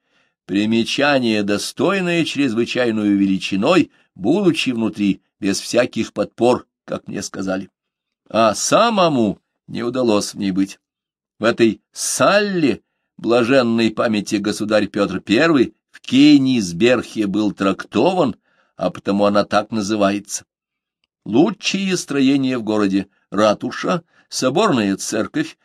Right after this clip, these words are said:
в которой стоят гробы многих герцогов прусских, из коих лучше всех Альберта Первый. Наверху которого он с герцогиней,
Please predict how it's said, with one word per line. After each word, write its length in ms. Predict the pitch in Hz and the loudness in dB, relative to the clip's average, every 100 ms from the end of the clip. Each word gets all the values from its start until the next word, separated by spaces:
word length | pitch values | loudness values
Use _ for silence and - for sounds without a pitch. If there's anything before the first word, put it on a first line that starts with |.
| _ | _
в 100 | _ | _
которой 340 | - - 110 | -8 0 0
стоят 380 | 110 - 120 117 | 0 0 2 2
гробы 460 | 98 123 117 127 127 | 2 2 4 2 2
многих 440 | 117 123 117 123 | 2 0 0 -2
герцогов 640 | 113 110 127 - 120 123 - | -2 0 0 -2 -4 -4 -4
прусских, 520 | 123 135 - 127 123 - _ | -2 -2 -2 -6 -8 -10 _
из 420 | 143 151 135 - _ | -2 0 0 -4 _
коих 480 | - 123 117 104 - _ | -4 2 2 0 -6 _
лучше 560 | 107 127 131 - - 110 | 0 0 0 -4 -4 -4
всех 380 | - 117 104 - _ - | -2 -6 -6 -10 _ 0
Альберта 760 | 120 117 107 101 131 120 117 110 | 2 4 4 4 2 0 -6 -6
Первый. 440 | - 104 98 101 _ _ _ _ _ _ _ _ - | -4 -4 -4 -6 _ _ _ _ _ _ _ _ -6
Наверху 920 | 101 127 139 165 165 - 214 202 117 _ _ - | 2 4 6 4 2 -2 -2 -2 -2 _ _ -10
которого 580 | - 117 156 160 131 127 | -6 -2 2 2 2 0
он 300 | 156 165 127 | 2 2 2
с 160 | 92 | -4
герцогиней, 1040 | 90 143 - - 127 117 127 170 123 98 | 0 2 0 -2 -2 -2 0 0 2 0